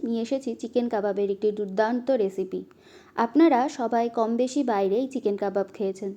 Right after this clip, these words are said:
তবে বাড়িতে একবার এই ঘরোয়া কিছু উপকরণ দিয়ে ট্রাই করতে পারেন। কথা দিচ্ছি হতাশ হবেন না। তো চলুন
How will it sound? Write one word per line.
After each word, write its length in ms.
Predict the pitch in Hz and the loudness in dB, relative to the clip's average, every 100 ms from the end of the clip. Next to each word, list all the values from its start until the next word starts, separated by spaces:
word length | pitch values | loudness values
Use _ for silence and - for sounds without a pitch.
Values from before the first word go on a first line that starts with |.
| - | -12
তবে 220 | - 208 202 | -8 -4 2
বাড়িতে 580 | 208 202 311 254 220 - | 2 2 0 0 -2 -2
একবার 400 | 202 196 208 240 | -6 -6 0 2
এই 160 | 208 214 | 2 -2
ঘরোয়া 380 | - 214 214 277 | -4 0 2 2
কিছু 260 | 285 - | -2 -4
উপকরণ 540 | 262 220 214 214 208 196 | -4 -2 0 0 0 -2
দিয়ে 180 | 233 403 | -4 -4
ট্রাই 240 | 247 185 | -2 -2
করতে 280 | 185 185 190 | -2 -6 -6
পারেন। 300 | 185 180 190 - - - - - - | -4 -4 -6 -10 -20 -20 -20 -12 2
কথা 240 | 226 269 | 2 2
দিচ্ছি 340 | 247 226 339 381 | 0 0 -2 0
হতাশ 320 | 214 208 208 | 0 0 -2
হবেন 240 | 208 196 | -2 -2
না। 180 | 190 185 - - | -4 -4 -8 -6
তো 80 | 226 | 0
চলুন 320 | 254 247 | 2 4